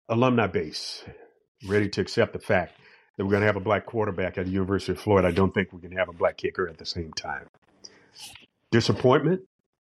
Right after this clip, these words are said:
but I said, "Hey, I get it. Cap, you go to U-, University of Florida." Coach Bobby Lane came from Florida A and M, came down, sat at my table, and said, "Miss Coleman, uh, we don't have a scholarship to give Greg to go to,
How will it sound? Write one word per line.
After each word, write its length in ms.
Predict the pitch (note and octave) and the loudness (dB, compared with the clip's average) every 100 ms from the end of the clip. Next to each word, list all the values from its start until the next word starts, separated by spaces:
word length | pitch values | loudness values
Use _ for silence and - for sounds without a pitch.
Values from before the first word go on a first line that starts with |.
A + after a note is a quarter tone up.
| _ | _
but 80 | D3 | -2
I 40 | C#3+ | -2
said, 180 | C#3 | 0
"Hey, 260 | D#3 C#3 A2+ | 2 2 2
I 100 | G#2+ | -2
get 240 | A2+ B2+ A2+ | 0 2 2
it. 120 | F2+ - - - | 0 -10 -20 -4
Cap, 280 | B2+ C3 - | 0 0 0
you 140 | A#2 | -2
go 220 | A#2+ B2+ B2 | 2 4 4
to 80 | |
U-, 300 | B2 A#2+ A#2+ A2+ | 2 2 0 0
University 480 | A#2 A#2 B2 - | 0 2 0 0
of 80 | B2 | -4
Florida." 420 | - B2 C3 C3+ C3+ - - _ | 0 4 6 4 -2 -16 -20 _
Coach 220 | - A2+ A2+ | -2 0 2
Bobby 280 | A#2+ A#2+ | 2 4
Lane 340 | A#2 A#2 B2 A#2+ | 2 2 0 -2
came 280 | - A#2+ A#2 | -2 -2 -2
from 180 | G2+ | -8
Florida 420 | F#2+ A#2 A#2 A#2 A2+ | -4 0 2 2 2
A 40 | |
and 80 | A2 | 4
M, 200 | A#2+ A#2+ | 2 2
came 300 | - A#2+ A2+ | 0 0 4
down, 260 | A2+ A2+ | 4 4
sat 240 | A2 A#2+ A2+ | 0 2 2
at 140 | A2 | 2
my 120 | A2+ | -2
table, 480 | G2+ A2+ A2+ B2+ C3+ - _ _ _ _ _ _ | -2 2 4 4 2 -2 _ _ _ _ _ _
and 80 | A2 | -2
said, 220 | - B2+ | 2 2
"Miss 140 | B2 A#2+ | 2 0
Coleman, 440 | D3 C#3+ E3 D#3+ - - - | 4 4 4 0 -6 -14 -6
uh, 440 | A2+ A2+ G#2+ G#2 G2+ | 0 2 2 2 -2
we 220 | G2+ A2+ | -2 2
don't 160 | C3 A#2+ | 4 4
have 120 | B2 | 2
a 60 | A2 | 0
scholarship 520 | - A#2 A#2 B2+ - | 0 0 0 -4 -2
to 60 | |
give 220 | A2 A#2+ G#2+ | 2 2 4
Greg 300 | A2+ A#2+ A#2+ | 4 4 2
to 60 | |
go 260 | G#2 A#2 A#2+ | 0 2 0
to, 400 | - A2+ A2 | -4 -4 -4